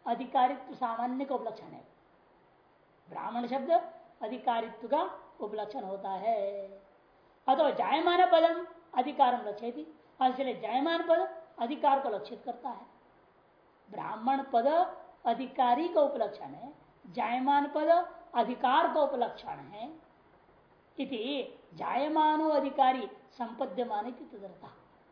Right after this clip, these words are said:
इसलिए उसका अर्थ होता है उत्पन्न होने के बाद में अधिकार के मुताबिक उस अधिकारी को ये सारी चीजों को संपन्न करना चाहिए, ये वाक्य का अर्थ हो जाएगा। ततश्च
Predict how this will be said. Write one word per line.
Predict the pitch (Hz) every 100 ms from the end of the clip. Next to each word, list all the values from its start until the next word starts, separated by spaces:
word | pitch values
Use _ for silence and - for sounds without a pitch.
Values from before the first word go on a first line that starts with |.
| -
इसलिए | 240 277
उसका | 262 269
अर्थ | 285 254
होता | 226 220
है | 190 185 254 262 - - -
उत्पन्न | 233 - 339 311
होने | 311 285
के | 269
बाद | 226 202 190
में | 185 220 254 262 - -
अधिकार | 240 254 - 294 320
के | 349 302
मुताबिक | 277 - 202 233 - - - 311
उस | 311
अधिकारी | 320 320 311 277 226 202
को | 220 226 226 - - 269
ये |
सारी | 269 247 240
चीजों | 247 254 226
को | 254
संपन्न | 220 208 233
करना | 233 190 208
चाहिए, | 220 220 180 190 247 226 202 285 - - -
ये | 320
वाक्य | 285 233 240
का | 330
अर्थ | 277 202
हो | 175
जाएगा। | 147 - - _ _ _ _ _ _ _ -
ततश्च | 247 247 -